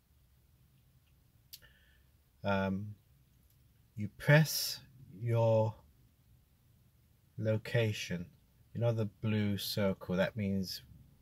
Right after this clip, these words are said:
which is, which is like you on the radar. But if you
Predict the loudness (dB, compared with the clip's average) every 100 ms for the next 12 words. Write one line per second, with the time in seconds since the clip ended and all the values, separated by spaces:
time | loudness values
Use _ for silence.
0 | -16 -14 -12 -8 -8 -8 -10 -10 -10 -8
1 | -6 -2 -2 0 0 2 2 0 0 0
2 | 0 0 0 -2 -4 -10 -20 -20 -20 -20
3 | -20 -20 -20 -20 -20 -20 -10 -2 -2